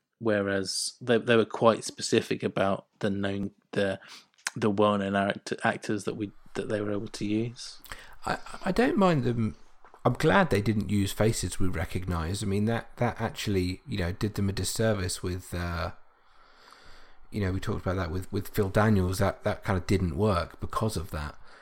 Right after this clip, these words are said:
Speaker 2: Uh, so it's not necessarily about recognising faces. It's just, i-, if you've cast Del's entire gang, all of which have a decent number of lines,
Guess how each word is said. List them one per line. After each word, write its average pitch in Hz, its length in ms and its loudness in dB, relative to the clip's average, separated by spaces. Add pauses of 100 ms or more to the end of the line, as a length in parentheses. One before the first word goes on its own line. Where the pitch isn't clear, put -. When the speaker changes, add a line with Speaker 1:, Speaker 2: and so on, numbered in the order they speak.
(220)
Speaker 2:
Uh, 107 400 4
so - 140 -2
it's 143 140 0
not 208 160 2
necessarily 156 360 0
about 123 140 -2
recognising 131 420 4
faces. 131 540 0
It's 127 180 -4
just, - 360 -4 (840)
i-, - 200 -2
if 151 140 4
you've 175 200 2
cast 131 600 0
Del's 110 360 2
entire 107 480 2
gang, 62 460 -4
all 139 220 6
of 120 100 0
which 117 200 0
have 123 200 -2
a - 60 -4
decent - 420 -2
number 104 380 2
of 95 120 -2
lines, 80 580 -2